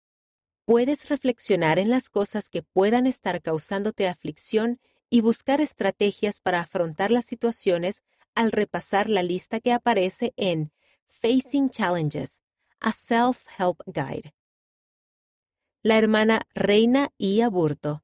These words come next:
segunda consejera de la Presidencia General de la Sociedad de Socorro, habló en cuanto a procurar ayuda para los desafíos de salud mental en el artículo En Sol y Sombra, Señor, Acompáñame.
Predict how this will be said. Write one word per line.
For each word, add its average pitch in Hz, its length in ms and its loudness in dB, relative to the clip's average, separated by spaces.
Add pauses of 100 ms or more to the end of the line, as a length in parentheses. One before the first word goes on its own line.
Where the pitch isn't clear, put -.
segunda 262 500 0
consejera 196 680 0
de 180 100 0
la 165 140 -4
Presidencia 180 680 -2
General 226 480 0
de 175 120 2
la 165 120 -2
Sociedad 170 540 -2
de 233 80 -2
Socorro, 196 560 0 (480)
habló 226 360 6
en 294 120 4
cuanto 208 360 2
a 180 60 4
procurar 180 520 0
ayuda 208 380 0
para 190 200 0
los 175 160 2
desafíos 202 560 -2
de 214 80 -2
salud 185 360 0
mental 180 580 0
en 202 180 2
el 190 120 2
artículo 196 720 0 (500)
En 202 200 0
Sol 262 360 0
y 277 80 2
Sombra, 220 560 -2 (160)
Señor, 202 680 -4
Acompáñame. 156 880 -4